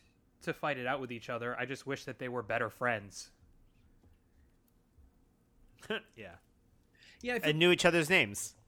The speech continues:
Speaker 3: I feel like the entire, uh, quarterfinal, semifinal <laughs> had, uh, <laughs> semifinal had, everyone was, like, D X or D X adjacent. You know what I mean? 'Cause even Kane and X-Pac
Speaker 1: Mm-hmm.
Speaker 3: used to be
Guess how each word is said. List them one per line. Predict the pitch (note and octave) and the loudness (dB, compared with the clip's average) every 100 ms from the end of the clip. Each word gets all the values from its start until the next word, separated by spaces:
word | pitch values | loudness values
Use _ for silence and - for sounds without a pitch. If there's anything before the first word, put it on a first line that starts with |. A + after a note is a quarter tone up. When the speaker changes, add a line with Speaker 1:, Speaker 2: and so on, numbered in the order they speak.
| _ | _
Speaker 3:
I | G3 | -6
feel | G3 C#4 | -4 -4
like | B3+ | -4
the | A#3+ | -4
entire, | G#3 - F#3 F3+ E3+ D#3+ D#3 - | -4 -6 -6 -4 -2 -2 -4 -6
uh, | D3 C3+ C3+ C#3 - _ _ _ _ _ _ _ - | -8 -4 -4 -4 -6 _ _ _ _ _ _ _ -10
quarterfinal, | E3+ D3+ D3 A#2+ G#2+ G2 G2+ A#2+ - - - _ - _ - | -6 -4 -4 -4 -6 -6 -10 -14 -20 -20 -20 _ -20 _ -2
semifinal | - F#3 C#3+ G#2+ G2+ G2+ G#2+ _ - _ - - | 2 4 2 -4 -8 -10 -14 _ -20 _ -20 -20
<laughs> | - - - | -20 -20 -12
had, | - D3 C#3 | -4 -2 -2
uh, | B2 C#3 C3+ - - - E3 - | -2 0 0 -2 -6 -8 -8 -8
<laughs> | C#3+ - - - C#4 | -12 -14 -16 -14 -10
semifinal | G3 G#3+ A3+ F#3 D#3+ D3 | -2 0 2 2 0 0
had, | E3 F3+ E3+ - | -2 -2 -2 -4
everyone | G3+ G3+ A3 A3+ | -4 -2 -2 -2
was, | G3 | 0
like, | E3+ | -2
D | F3 F3+ | 0 0
X | F3+ | 0
or | E3 | -4
D | D3+ D#3 | 0 0
X | D3+ D3 | -2 -6
adjacent. | B2+ F#3+ - - - - | -6 -6 -6 -14 -14 -6
You | |
know | D3+ | -2
what | D3+ | -2
I | |
mean? | D#3 | -4
'Cause | D3+ | -6
even | E3 D#3 | -6 -4
Kane | E3 D3+ | -4 -4
and | B2 | -4
X-Pac | C#3 A2+ C3 B2+ | -8 -8 -6 -6
Speaker 1:
Mm-hmm. | B2+ | -8
Speaker 3:
used | A#2+ | -10
to | - | -8
be | A2 A2 G#2 F#2+ | -8 -6 -6 -8